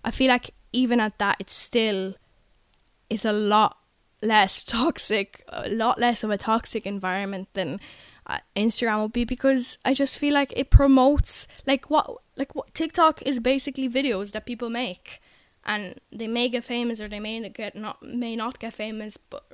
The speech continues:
they might have five minutes of fame, but it's real people.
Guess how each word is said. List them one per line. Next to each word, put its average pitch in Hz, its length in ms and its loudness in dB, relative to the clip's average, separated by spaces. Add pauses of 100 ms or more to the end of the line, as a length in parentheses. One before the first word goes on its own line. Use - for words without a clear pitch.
they 202 140 -10
might 220 140 -8
have 220 160 -10
five 240 220 -6
minutes 220 340 -8
of 233 80 -20
fame, 240 240 -2 (240)
but 247 100 -4
it's 254 180 -4
real 269 240 -2
people. 262 560 -6